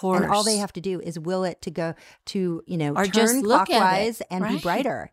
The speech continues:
Speaker 1: And boom,
Speaker 2: Right.
Speaker 1: it is. And that's how powerful our imaginations are.
Speaker 2: Right.
Speaker 1: And how we innovate and go into creation energy and manifest.
Speaker 2: Yes.
Speaker 1: It's
Speaker 2: And
Speaker 1: that
Speaker 2: have,
Speaker 1: easy and
Speaker 2: and
Speaker 1: that
Speaker 2: be
Speaker 1: powerful.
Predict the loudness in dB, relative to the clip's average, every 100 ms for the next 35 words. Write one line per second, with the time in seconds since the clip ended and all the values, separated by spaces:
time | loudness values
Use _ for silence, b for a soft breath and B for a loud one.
0 | -4 -2 -2 2 2 4 0 -2 -4 -4
1 | -4 -6 -10 B B -6 -2 -2 -4 -10
2 | -10 -8 -8 -6 -6 -6 -4 -2 -2 -2
3 | -4 -4 -4 -8 -8 -6 0 0 -2 -6
4 | -4 -2 0 0 -2 -4 -8 -6 -4 -4
5 | -4 -6 -8 -12 -8 -6 -4 -4 -2 -2
6 | -4 -6 -2 -4 -4 b b _ -6 -2
7 | 0 -2 -4 -4 -4 -4 -6 -4 -4 -4
8 | -4 -4 -2 -4 -6 -10 -10 -12 -8 -4
9 | 0 0 -2 -4 -4 0 2 4 4 2
10 | 2 2 2 4 4 4